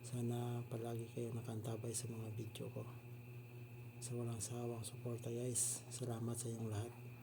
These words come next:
Sana makatulong tayo sa ibang, ano,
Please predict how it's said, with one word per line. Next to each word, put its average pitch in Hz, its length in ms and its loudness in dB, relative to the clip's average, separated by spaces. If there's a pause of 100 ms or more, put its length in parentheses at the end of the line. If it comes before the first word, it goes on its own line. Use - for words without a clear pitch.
(680)
Sana 117 360 -2 (1400)
makatulong 123 480 2
tayo 120 240 2
sa 120 180 0
ibang, 113 260 0
ano, 113 280 -2